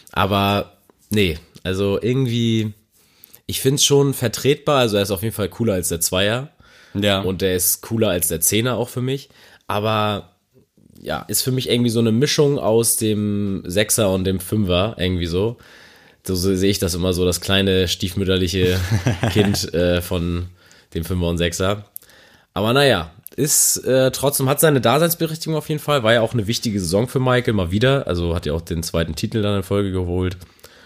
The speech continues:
Speaker 1: Und ja, springen wir mal zum Jordan acht. Und da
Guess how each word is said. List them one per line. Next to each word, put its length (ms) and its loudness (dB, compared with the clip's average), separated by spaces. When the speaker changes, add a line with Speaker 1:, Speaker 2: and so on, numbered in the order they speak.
Speaker 1:
Und 720 0
ja, 300 2
springen 360 2
wir 80 6
mal 180 4
zum 280 2
Jordan 360 2
acht. 360 -6
Und 360 -4
da 560 0